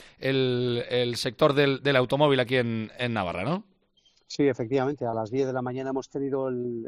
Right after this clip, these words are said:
Speaker 2: el acto de visibilización, el acto de concentración y, efectivamente, yo creo que han estado presentes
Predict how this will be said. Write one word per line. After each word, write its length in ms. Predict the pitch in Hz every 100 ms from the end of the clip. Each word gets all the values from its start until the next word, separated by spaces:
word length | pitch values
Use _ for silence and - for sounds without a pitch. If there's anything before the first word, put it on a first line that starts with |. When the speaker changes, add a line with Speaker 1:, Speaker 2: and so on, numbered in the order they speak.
| 127
Speaker 2:
el 80 | 127
acto 260 | - 135
de 140 | 123 117
visibilización, 760 | 120 - 123 120 123 147 156
el 120 | 143
acto 200 | 127 143
de 80 | 123
concentración 600 | 127 117 120 117 113 165
y, 80 | 151
efectivamente, 680 | 117 113 - 143 143 151 110
yo 100 | 117
creo 160 | 131 131
que 80 | 131
han 80 |
estado 280 | 127 - 135
presentes 680 | 131 123 143 135 160 156 -